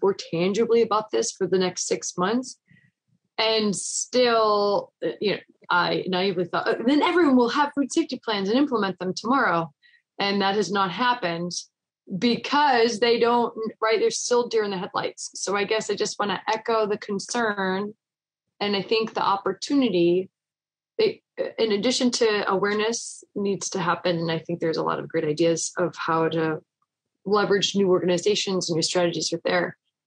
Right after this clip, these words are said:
But perhaps that handholding that Donna and Martin were ta-, the, the thing to give them that. And I guess the only other thing I wanna say is that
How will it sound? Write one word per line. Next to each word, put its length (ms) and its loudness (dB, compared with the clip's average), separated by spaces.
But 340 -2
perhaps 760 0
that 340 0
handholding 680 0
that 200 -4
Donna 600 2
and 160 -2
Martin 240 2
were 60 0
ta-, 140 -6
the, 320 4
the 100 -2
thing 640 2
to 100 0
give 240 2
them 180 2
that. 300 0
And 140 0
I 80 2
guess 220 -2
the 120 0
only 140 2
other 180 2
thing 140 -2
I 20 0
wanna 140 0
say 180 0
is 160 2
that 220 0